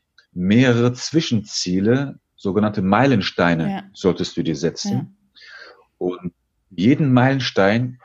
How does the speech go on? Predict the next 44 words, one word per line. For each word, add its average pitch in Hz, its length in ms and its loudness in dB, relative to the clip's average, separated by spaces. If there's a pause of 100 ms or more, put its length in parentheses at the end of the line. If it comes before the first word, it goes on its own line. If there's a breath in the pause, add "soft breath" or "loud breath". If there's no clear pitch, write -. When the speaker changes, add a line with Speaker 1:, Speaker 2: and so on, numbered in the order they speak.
Speaker 1:
solltest 110 460 0
du 107 40 -6
dir 110 140 2
auch 110 100 -4
eine 104 180 2
Belohnung 95 680 0 (220)
überleben. 85 340 -2
Speaker 2:
Oh, 185 440 -2
ja, 160 180 -10
jetzt 175 240 -12
wird's 175 160 -14
schön 175 200 -10
für 165 140 -16
mich. 160 340 -14
<laughs> - 40 -18 (1400 loud breath)
Speaker 1:
Ja, 107 440 2 (160)
also 101 380 2 (400)
es, - 220 -6
es - 280 -6
ist - 320 -6
leider 143 360 4
oft 151 220 2
so, 120 260 2
das 117 260 -4
kennst 123 220 -2
du - 40 0
vielleicht 104 320 0
auch, 117 340 2
egal 98 380 0
in 110 80 0
welcher 101 260 2
Arbeitskultur 101 560 0
wir 90 80 0
unterwegs 85 400 -2
sind, 85 160 -4
ob's - 140 -4
im 101 100 -6
Vertrieb, 107 500 -4
im 92 60 -2
Sport, 95 540 2
in 92 120 -6
anderen 107 360 0
Bereichen 87 360 0
sind, 101 340 -4